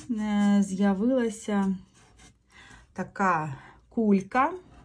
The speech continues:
м, дуже яскрава, і я заповнила увесь, е, цей простір. А, і зараз нам потрібно,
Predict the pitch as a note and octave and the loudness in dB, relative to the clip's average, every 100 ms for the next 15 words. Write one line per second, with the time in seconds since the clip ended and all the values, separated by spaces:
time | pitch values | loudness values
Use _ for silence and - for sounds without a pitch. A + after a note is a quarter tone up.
0 | - - G3 F#3 F3+ F3+ F3+ F3+ F3+ F3 | -20 -8 -6 -4 -6 -6 -6 -4 -4 -2
1 | F#3+ F3 F#3 E3+ C3+ - F3+ E3+ E3 E3 | -2 -2 -4 -4 -8 -8 -6 -4 -4 -6
2 | F3+ A#3 C#4 C#4 - - E3 F#3 G3+ G#3 | -4 -4 -6 -8 -12 -12 -8 -2 0 0
3 | A3 - - - _ E3 E3+ F#3+ A3 F#3+ | -4 -20 -20 -20 _ -8 -4 -2 -2 -4
4 | F#3 F#3 G#3 G3+ F#3+ - F#3+ F#3+ D#3 F3 | -4 -2 0 0 -2 -6 -6 -6 -4 -4
5 | F3+ F#3 F#3+ - - - D3 C#3 C#3 C3 | -2 -2 -4 -6 -10 -14 -10 -10 -10 -14
6 | _ _ - - E3+ E3+ - - E3 E3 | _ _ -16 -14 -14 -16 -16 -10 -8 -10
7 | D3+ - - - F3 D#3+ - C#3+ D3+ - | -10 -6 -6 -4 -6 -6 -10 -10 -10 -12
8 | - - - - - - - - F#3+ G3 | -20 -20 -20 -20 -20 -20 -20 -10 -4 -2
9 | G3 G3 G3 G3 - _ - A3 G#3+ A#3+ | 0 0 0 -4 -8 _ -14 -6 -2 -2
10 | B3 G3+ G#3+ C4+ F4 F#4+ - - - - | -2 -2 -4 -4 -4 -8 -10 -20 -18 -18
11 | - - F#3 F3+ A3 C4 G#3+ G3 F3 F#3 | -16 -10 -8 -4 -2 -4 -4 -10 -8 -4
12 | A3 A3 A3+ A3+ A3+ | -4 -2 -2 -2 -4